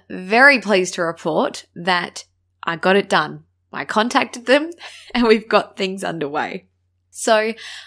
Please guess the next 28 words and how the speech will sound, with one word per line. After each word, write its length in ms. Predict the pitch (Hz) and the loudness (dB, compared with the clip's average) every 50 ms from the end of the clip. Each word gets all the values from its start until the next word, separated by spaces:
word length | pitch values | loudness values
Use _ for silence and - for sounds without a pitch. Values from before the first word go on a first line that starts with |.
| - | -2
I 120 | - 262 269 | 0 0 0
thought 240 | - - 330 349 370 | 2 2 2 4 4
it 80 | 349 | 4
would 140 | - 302 277 | 2 0 2
be 120 | 330 320 | 0 0
timely 460 | 320 - - 240 220 220 220 220 220 208 | 0 0 -4 -4 -4 -4 -4 -6 -8 -8
to 120 | - - | -8 -8
use 220 | 202 202 202 196 | -6 -6 -6 -6
today's 400 | - - 202 196 185 190 226 214 | -6 -4 -4 -2 0 -2 -2 -2
episode 580 | 202 185 - - 185 - - 185 175 180 202 - | -4 -4 -6 -6 -8 -6 -4 -4 -4 -4 -6 -4
just 280 | - - 330 330 - 349 | -2 -2 -2 -2 -2 -2
as 100 | 349 320 | -2 0
a 80 | 339 | -2
bit 160 | 294 285 262 | 0 0 0
of 100 | 262 233 | 0 0
a 220 | 226 214 202 202 - - - - - _ _ - | 0 0 0 -2 -4 -8 -18 -20 -20 _ _ -6
quick 300 | - - - - - - | -2 -2 -2 -2 -4 -6
tip 300 | - 269 - - - - | -4 -4 -4 -4 -4 -4
episode 640 | 214 208 - 196 185 - 190 180 175 180 180 185 - - - - _ _ - | -6 -6 -6 -6 -10 -6 -6 -4 -2 -4 -4 -6 -8 -16 -20 -20 _ _ -14
to 80 | 202 | -14
tell 280 | - - - 247 233 240 | -12 -6 -2 -2 0 0
you 180 | 247 254 277 285 | 0 2 2 2
about 520 | 269 269 - 190 180 180 180 - - - | 2 0 -2 -4 -2 -2 -4 -6 -8 -12
what 400 | 196 180 185 214 233 - - - | -8 -4 -2 -2 -2 -2 -6 -8
you 80 | 254 254 | -8 -6
need 260 | 247 226 220 202 - | -6 -6 -6 -6 -6
to 100 | - 208 | -6 -6
do 480 | 185 - - 165 151 151 156 175 196 | -6 -6 -8 -8 -8 -6 -6 -6 -6